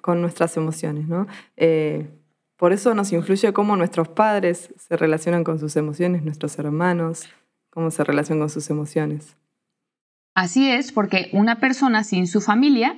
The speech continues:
Speaker 2: es como una palabra sin contexto. En todas las familias hay mandatos o en todas las familias hay reglas, tal vez, que no se dicen, pero que están ahí muy concretas y muy claras. Por ejemplo,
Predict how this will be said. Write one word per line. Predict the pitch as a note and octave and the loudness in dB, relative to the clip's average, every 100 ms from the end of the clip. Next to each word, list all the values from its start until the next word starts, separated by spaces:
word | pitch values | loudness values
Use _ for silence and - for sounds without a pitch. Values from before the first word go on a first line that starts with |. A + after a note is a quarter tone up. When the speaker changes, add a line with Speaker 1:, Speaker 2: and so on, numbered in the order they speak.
| - | -2
Speaker 2:
es | G#3 | 0
como | - A3 | 2 2
una | A#3 A#3+ | 2 0
palabra | - E3+ G3+ A3+ B3 | -2 0 0 2 -2
sin | G#3+ F3 | 0 0
contexto. | F3 E3 E3 - - - C#3+ - _ _ | 0 -2 -2 -4 -2 -6 -6 -10 _ _
En | - F#3+ | -2 0
todas | F3 C4 D#4 | 2 2 2
las | A3+ - | 0 0
familias | F#3+ A#3 C4+ E4+ G4 - | 0 2 2 2 0 -2
hay | F#3 G#3 | 0 0
mandatos | G#3+ G#3+ C#4 - B3 C#4+ - | 0 2 2 0 -2 -2 -2
o | - F#3+ | 0 2
en | G3 | 2
todas | F#3+ G#3+ | 2 2
las | A#3 G#3 | 0 -2
familias | F#3+ G3+ A3+ - | 0 2 2 0
hay | G#3 | -2
reglas, | A3 A3+ A#3+ G#3+ A3 A#3 | -2 0 2 2 2 2
tal | G3 G3 | -2 2
vez, | G#3+ A#3+ - - | -2 -2 -10 -2
que | G3 | 0
no | G3+ | 2
se | G#3+ | 2
dicen, | G#3+ A#3+ A3+ A#3+ E4 - - | 2 2 2 0 0 -8 -2
pero | A3 A3 | 0 0
que | A3+ | -2
están | F3+ G#3+ G#3 | 0 2 2
ahí | G3+ A3 G#3+ | 2 0 -2
muy | G3 G#3+ A#3+ A#3 | 2 2 2 -2
concretas | - G3 F3+ G#3 A3 G#3 | 0 0 2 2 2 -2
y | F#3 | -2
muy | F#3 | 0
claras. | F3 E3 D#3+ | 0 0 -2
Por | - F3+ | 0 -2
ejemplo, | F3 B3+ G#3 D3+ | 2 0 2 -4